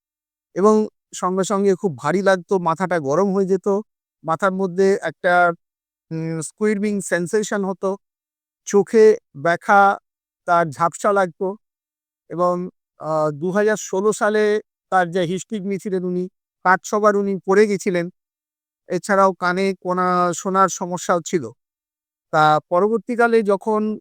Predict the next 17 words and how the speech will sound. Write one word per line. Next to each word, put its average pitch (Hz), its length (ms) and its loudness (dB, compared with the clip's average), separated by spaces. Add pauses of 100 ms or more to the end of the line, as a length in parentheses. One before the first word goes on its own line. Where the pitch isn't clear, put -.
(140)
উনি, 190 420 -4 (140)
আ, 156 60 -8 (440)
অ্যালোপ্যাথি 196 800 -2 (120)
সিস্টেমে 196 520 -2
চিকিৎসা 180 420 -6
করতে 180 280 -6
গেছিলেন 165 460 -2 (220)
মডার্ন 170 240 0
মেডিসিনে, 160 460 -6 (840)
তখন 208 320 0
তারা, 190 420 4 (300)
আ, 160 500 0 (140)
প্রথম, 190 340 -4 (180)
আ, 170 340 4
প্রাথমিক 190 420 -2
চিকিৎসা 196 380 -4
দেওয়ার 185 240 0